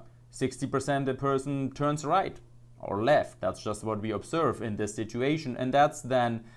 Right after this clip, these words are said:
uh, how we abstract from the details of how a person take, makes a decision. So let's basically then, let's flip a coin, right? Let's, let's, uh, uh, let's, uh, abstract from that and summarize all these intricate,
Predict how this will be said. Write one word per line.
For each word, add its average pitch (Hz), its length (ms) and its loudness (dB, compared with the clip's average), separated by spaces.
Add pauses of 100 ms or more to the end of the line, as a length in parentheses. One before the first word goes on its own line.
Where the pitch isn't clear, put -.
(140)
uh, 107 180 2
how 127 140 6
we 127 200 0
abstract 110 920 -2 (180)
from 151 240 0
the 131 100 2
details 104 1040 -4 (300)
of 101 280 4
how 117 220 4
a 113 60 0
person 113 380 -6
take, 101 300 -10
makes 104 300 -4
a 95 40 -6
decision. 92 540 -6 (220)
So 202 120 2
let's 262 240 4
basically 175 420 6
then, 180 160 2
let's 185 160 0
flip 127 200 2
a 127 60 2
coin, - 460 0
right? 101 400 2
Let's, 104 300 -4 (260)
let's, 104 360 0
uh, 107 560 2
uh, 113 40 0
let's, 123 340 -2
uh, - 420 -2
abstract 156 600 0
from 101 300 -2
that 92 360 2 (280)
and 123 180 0
summarize 120 760 2
all 131 260 4
these 139 220 4
intricate, 127 760 0